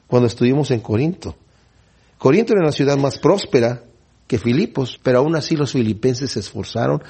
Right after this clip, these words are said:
a recoger ofrendas para llevarle a Pablo donde estuviese Pablo predicando el evangelio. Y cuando no recibía de, dinero de, de su propia iglesia de, eh, Antioquía, pues tenía que trabajar. Era, así enseñaban a los rabinos.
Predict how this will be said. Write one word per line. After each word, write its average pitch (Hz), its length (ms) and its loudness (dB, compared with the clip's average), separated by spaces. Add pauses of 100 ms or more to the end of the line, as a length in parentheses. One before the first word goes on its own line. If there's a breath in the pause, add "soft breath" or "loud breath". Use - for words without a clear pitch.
(140 loud breath)
a 104 120 -4
recoger 104 360 -4
ofrendas 117 440 -4
para 98 180 -6
llevarle 117 400 -4
a 104 80 -8
Pablo 131 360 -2
donde 107 200 -4
estuviese 110 440 -8
Pablo 123 360 0
predicando 113 480 -4
el 107 60 -4
evangelio. 120 580 -6 (400 loud breath)
Y 123 120 -2
cuando 127 420 4 (120)
no 156 220 4
recibía 170 480 2
de, 160 140 -2
dinero 147 400 2
de, 117 360 -2
de 107 280 -4
su 113 340 -2
propia 139 300 2
iglesia 127 420 0
de, 107 240 0 (560 loud breath)
eh, 107 280 4
Antioquía, 131 640 2 (220 loud breath)
pues - 300 -2
tenía 110 240 0
que 135 120 -2
trabajar. 120 500 0
Era, 196 280 2 (180 loud breath)
así 156 260 0
enseñaban 196 640 2
a 160 80 0
los 131 160 2
rabinos. 120 680 0